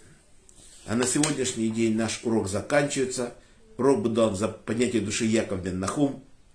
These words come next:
Владимир бен Григорий, Павел бен Ефим, Хая Малка бат Йосиф, Мира бат Авраам, Роза бат Михаэль, Самуил бен Герш, памяти Ури бен Харитон, Мендель бен Мендель,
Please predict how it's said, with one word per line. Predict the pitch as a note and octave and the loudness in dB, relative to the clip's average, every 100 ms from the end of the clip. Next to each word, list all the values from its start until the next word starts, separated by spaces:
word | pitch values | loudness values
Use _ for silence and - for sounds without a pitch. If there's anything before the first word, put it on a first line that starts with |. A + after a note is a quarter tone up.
| - - | -20 -10
Владимир | G2 A#2+ C3+ A2+ | 0 4 4 4
бен | G2 F#2 | 2 0
Григорий, | G#2 G#2 C#3+ B2 | -2 2 4 4
Павел | - C#3 A#2+ | 2 2 2
бен | F#2+ F#2 | 0 -2
Ефим, | F#2 C#3 B2+ | -2 -2 -2
Хая | - C3+ C3 | -2 0 2
Малка | G#2 A2+ G2 G2 | 2 0 0 -6
бат | F#2 B2 | -8 0
Йосиф, | C#3+ - G#2+ | 0 0 -2
Мира | C3 B2 | 0 0
бат | F#2+ F#2+ | -2 -6
Авраам, | F2 G#2+ A#2 C3+ | -6 -4 -2 0
Роза | A2 C#3+ A2+ | 0 -2 -2
бат | F#2 F#2 | -4 -4
Михаэль, | G2 B2 C3+ C#3+ - | -6 0 0 0 -2
Самуил | A#2 C3+ A2+ | -2 0 0
бен | F#2+ F2+ | 0 -2
Герш, | G#2 C#3 - - - - - | 0 0 -2 -10 -18 -16 -4
памяти | D3+ C3+ A#2 | 0 0 0
Ури | C3 A#2+ | 2 2
бен | G#2+ G2+ | 2 -2
Харитон, | G#2+ G#2 G2+ G#2 G2+ | -2 -2 0 -2 0
Мендель | A2 F#2+ F#2 | -2 -2 -4
бен | F2+ G2 | -4 -2
Мендель, | C#3 C3 A#2+ | -2 -2 -6